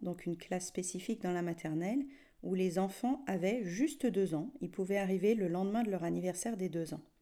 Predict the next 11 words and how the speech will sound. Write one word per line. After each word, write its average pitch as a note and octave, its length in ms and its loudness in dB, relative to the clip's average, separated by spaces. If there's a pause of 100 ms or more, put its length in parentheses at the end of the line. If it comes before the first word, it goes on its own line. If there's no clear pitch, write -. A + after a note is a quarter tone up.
(880)
C'est G3+ 580 6
un F#3+ 100 6
processus A#3+ 680 4
qui - 100 0
a F#3 60 4
mis E3+ 160 2
beaucoup A#3+ 380 0
de - 80 -2
temps A#3 160 8
à G#3+ 80 4
s'installer, F#3+ 760 0